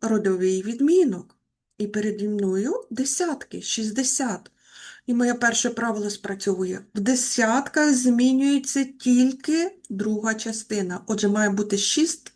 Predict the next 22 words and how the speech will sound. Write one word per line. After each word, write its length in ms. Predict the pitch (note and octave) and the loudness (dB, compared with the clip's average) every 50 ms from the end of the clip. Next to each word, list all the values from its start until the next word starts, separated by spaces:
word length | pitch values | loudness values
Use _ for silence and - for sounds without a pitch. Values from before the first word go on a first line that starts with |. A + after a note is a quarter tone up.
| - | -12
десяти. 800 | G#3+ G3 G#3 G#3 G3+ G#3 - - G3 G3 - - G3 F#3+ G3 - - _ _ _ _ _ _ _ _ _ _ _ - - - - - _ - - _ _ _ _ | -6 -2 -2 -2 -2 -2 -2 -4 -4 -4 -4 -4 -4 -4 -6 -8 -14 _ _ _ _ _ _ _ _ _ _ _ -20 -20 -20 -20 -20 _ -20 -20 _ _ _ _
Слово 600 | - - - A3+ A3+ G#3+ G3 F#3+ F#3 F3+ - - | -10 -4 0 2 4 4 4 2 0 -2 -4 -4
«близько» 480 | - F#3 G#3+ G#3 G3+ G3 - - - F#3 | 0 4 6 6 6 4 2 0 0 0
мені 260 | F3+ F#3 F3+ F3+ F3 | 0 0 -2 -2 -4
підказало, 600 | F3 - F3+ - - F3+ E3+ F3 F3 E3+ E3+ E3+ | -6 -10 -10 -8 -8 -6 -6 -6 -6 -4 -4 -6
що 220 | E3+ - - F3+ | -6 -6 -8 -8
це 320 | F3 - - E3+ D#3+ D#3+ E3 | -8 -6 -4 -4 -4 -2 0
родовий. 960 | F#3 G#3 A#3 F#3+ F#3+ E3+ E3 E3 D#3+ D3+ D#3 D#3 E3+ G3+ - - - - - _ _ _ _ _ - - - _ _ _ _ _ _ _ _ _ _ _ _ _ _ _ _ _ _ _ _ - | 2 2 4 4 4 2 2 0 -2 -2 -2 -4 -4 -6 -10 -12 -16 -16 -18 _ _ _ _ _ -20 -20 -20 _ _ _ _ _ _ _ _ _ _ _ _ _ _ _ _ _ _ _ _ -12
Отже, 420 | - F#3+ F3+ - - - F3+ F#3 - _ _ _ _ _ _ _ - | -10 -8 -6 -4 -4 -4 -6 -8 -12 _ _ _ _ _ _ _ -6
шість 640 | - - - - D4+ F#4 G#4 - - - - - _ _ _ _ - | -2 0 2 4 4 4 4 2 -2 -6 -12 -20 _ _ _ _ -4
десяти 720 | F#3+ F#3 F#3+ F#3+ - - G3 F#3+ F#3+ - C4 D4 D#4+ - _ _ - | 0 2 2 2 2 0 -2 -2 0 0 0 0 -2 -4 _ _ -2
мільйонів 580 | G3 F#3 F3 F3+ F#3+ G#3 G#3+ A3 G#3+ A3 G#3+ - _ - | -2 -2 0 0 0 0 0 0 -2 -4 -8 -12 _ -8
років. 440 | F3+ F3 E3+ E3+ - - G3 G3+ - _ _ - | -6 -6 -6 -8 -10 -12 -14 -14 -14 _ _ -2
Я 140 | - G3+ G3 | 0 0 2
навіть 300 | G3 A3 B3 C#4 B3+ - | 2 2 0 0 0 -2
не 120 | G3+ G3 | -2 -4
читала 400 | G3 - F#3 - F#3+ G3 G3+ G3+ | -4 -6 -8 -6 -6 -6 -6 -6
речення. 480 | F#3+ F#3 F#3 F#3 - - G3+ G3 G#3 G#3 - _ _ _ | -6 -8 -10 -10 -10 -10 -8 -10 -10 -12 -14 _ _ _
Ось 220 | - G3 - - | -14 -12 -10 -8
моя 180 | G3+ G3+ G3 G3 | -6 -6 -4 -4
готова 380 | F#3+ F#3+ F#3+ - G3 G3 G3 | -6 -6 -6 -8 -8 -8 -8
відповідь. 640 | G3+ G3+ G#3 G#3 - - G#3+ G#3+ G#3+ - - - | -8 -8 -10 -12 -12 -12 -10 -10 -10 -12 -16 -20